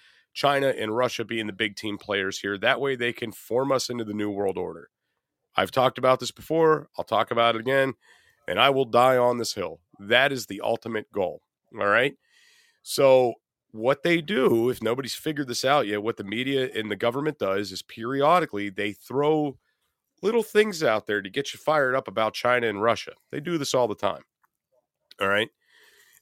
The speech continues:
And North Car-, North, uh, Korea falls into the mix from time to time, okay? And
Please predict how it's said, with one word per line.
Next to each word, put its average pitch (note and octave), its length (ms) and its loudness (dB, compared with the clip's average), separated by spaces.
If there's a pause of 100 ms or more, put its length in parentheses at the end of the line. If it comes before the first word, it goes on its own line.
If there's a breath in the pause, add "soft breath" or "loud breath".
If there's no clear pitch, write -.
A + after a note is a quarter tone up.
(100)
And C3 220 4
North D#3 240 2
Car-, D3 400 2
North, D3 380 -2
uh, C3+ 180 4
Korea C3 380 -2
falls A#2+ 360 2
into A2+ 180 -2
the G#2 80 -4
mix G#2+ 480 -4
from A2 180 -8
time G2+ 260 -4
to F#2 60 -12
time, F2+ 380 -6 (340)
okay? F#2 300 -2 (1080)
And A#2 580 -2